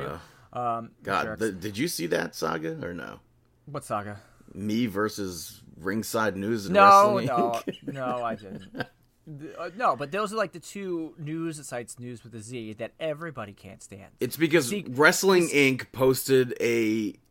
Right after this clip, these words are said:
Speaker 2: an article saying that Nikki Bella can't wait to hear Vader's speech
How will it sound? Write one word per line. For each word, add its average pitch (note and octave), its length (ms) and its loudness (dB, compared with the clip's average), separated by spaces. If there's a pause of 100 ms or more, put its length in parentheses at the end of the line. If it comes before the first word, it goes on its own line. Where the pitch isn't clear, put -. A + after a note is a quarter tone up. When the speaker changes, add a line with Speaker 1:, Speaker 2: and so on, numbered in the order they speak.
(540)
Speaker 2:
an A2 200 -2
article A2 640 2
saying B2 440 2
that A2 140 0
Nikki C3 300 0
Bella A2+ 380 2
can't A2 280 -2
wait A2+ 220 2
to G#2 100 -4
hear A2 540 0 (420)
Vader's A2+ 500 2
speech - 680 -2